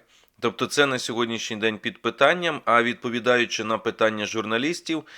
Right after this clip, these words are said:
в Білому домі, Дональд Трамп не відповів прямо, чого варто очікувати, чи підтримує він подальше постачання озброєння Україні. Тобто питання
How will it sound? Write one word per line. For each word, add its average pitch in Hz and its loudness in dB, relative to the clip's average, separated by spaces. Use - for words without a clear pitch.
в 104 -14
Білому 135 2
домі, 127 2
Дональд 131 2
Трамп 127 4
не 139 4
відповів 123 -2
прямо, 104 2
чого 127 2
варто 123 6
очікувати, 95 -4
чи - -4
підтримує 127 -2
він 117 -2
подальше 123 8
постачання 113 -2
озброєння 113 -2
Україні. 104 -2
Тобто 98 -2
питання 143 2